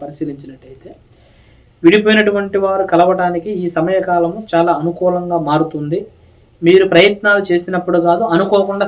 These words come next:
సమయం, కాలం మీకు దూరమైన వారిని కలవడానికి కొన్ని మార్గాలు దరిచేరుస్తుంది. ఇక భార్యాభర్తల మధ్య సంబంధించినటువంటి కొన్ని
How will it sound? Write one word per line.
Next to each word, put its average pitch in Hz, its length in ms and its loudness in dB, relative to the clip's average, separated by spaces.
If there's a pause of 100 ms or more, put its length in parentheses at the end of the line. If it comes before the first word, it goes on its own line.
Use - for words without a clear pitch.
సమయం, 185 260 -2 (120)
కాలం 175 220 0 (160)
మీకు 170 140 -4 (100)
దూరమైన 180 460 2
వారిని 165 260 -2
కలవడానికి 160 520 -4
కొన్ని 165 220 -2
మార్గాలు 160 360 -4 (100)
దరిచేరుస్తుంది. 139 600 -10 (960)
ఇక 170 80 0 (120)
భార్యాభర్తల 190 560 4 (100)
మధ్య 180 180 -6 (120)
సంబంధించినటువంటి 170 1120 -6 (140)
కొన్ని 160 240 -4